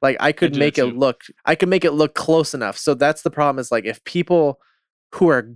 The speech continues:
Speaker 1: good or can draw it better, they can really fetishize any aspect of the show that they want.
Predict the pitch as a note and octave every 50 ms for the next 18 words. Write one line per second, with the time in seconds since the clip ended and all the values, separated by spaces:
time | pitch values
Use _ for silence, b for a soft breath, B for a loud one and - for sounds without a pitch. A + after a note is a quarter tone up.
0 | - - F3+ A3 G#3+ E3+ B2+ A2 C3+ C#3 - - D3+ C3+ B2+ C3+ C#3 C#3+ C#3 -
1 | - G2+ - - D#3 E3+ D#3 C#3 A#2+ A2 - - C3+ C#3 - - D#3 C#3+ C3 A#2+
2 | B2+ C#3 D3+ E3+ E3 D#3+ C#3+ B2 - - - - D3 D#3+ F3+ D#3+ - - C#3+ A#2+
3 | A#2 A2+ A2+ A#2 - - - _ - C#3+ D3+ D#3 E3 D#3 - A2 A#2 A#2 C3 C3+
4 | - - - B2 G2 F#2+ - - A2 G2 - G#2+ - - - B2+ A#2 A2+ G#2 A2
5 | G#2 - - G2+ G#2 G#2+ G#2+ A2 C#3 D#3+ D3+ - -